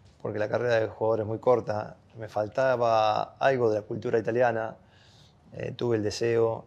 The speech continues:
y, gracias a Dios, la paciencia de poder esperar y entrar en una escuela mítica de entrenadores como la de Coverciano en Florencia, en Italia,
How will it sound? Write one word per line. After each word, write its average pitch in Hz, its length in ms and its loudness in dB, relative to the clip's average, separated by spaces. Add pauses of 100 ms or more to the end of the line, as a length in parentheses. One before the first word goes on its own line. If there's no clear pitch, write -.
(160)
y, - 60 -10
gracias 110 260 -2
a 110 40 2
Dios, 113 100 4
la 107 80 2
paciencia 127 540 0
de 98 100 0
poder 107 240 -2
esperar 117 600 2 (520)
y 110 100 -4
entrar 110 320 0
en 110 60 -2
una 104 100 -6
escuela 104 520 0
mítica 113 480 -4
de 98 60 -4
entrenadores 101 580 -2
como 101 200 -10
la 101 80 -4
de 101 120 -4
Coverciano 104 640 -4
en 98 80 -8
Florencia, 101 500 -6
en 101 80 -10
Italia, 117 500 -2